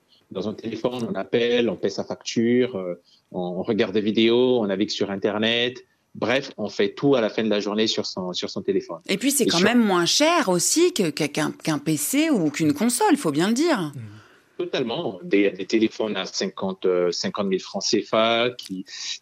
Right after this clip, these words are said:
Speaker 1: qui est l'équivalent, l'équivalent, je crois, de, de quatre-vingts euros.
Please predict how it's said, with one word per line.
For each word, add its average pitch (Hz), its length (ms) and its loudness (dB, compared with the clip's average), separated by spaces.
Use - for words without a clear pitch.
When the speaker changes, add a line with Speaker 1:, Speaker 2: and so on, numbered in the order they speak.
Speaker 1:
qui 107 80 4
est - 20 2
l'équivalent, 95 460 0
l'équivalent, 95 680 -2
je - 80 -10
crois, - 180 -4
de, 92 140 -4
de - 80 -2
quatre-vingts - 480 -6
euros. 135 560 4